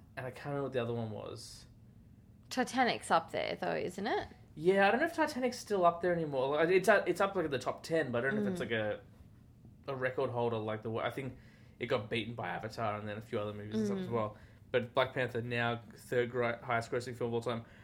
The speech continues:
Speaker 1: Hopefully that can only mean good things for Avengers. Like,
Speaker 2: Yeah.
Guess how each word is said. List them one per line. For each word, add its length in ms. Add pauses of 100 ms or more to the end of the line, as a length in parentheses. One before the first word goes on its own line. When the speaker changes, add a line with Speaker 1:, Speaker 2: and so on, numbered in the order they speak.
(140)
Speaker 1:
Hopefully 680
that 320
can 140
only 320
mean 300
good 260
things 260
for 140
Avengers. 580
Like, 280
Speaker 2:
Yeah. 440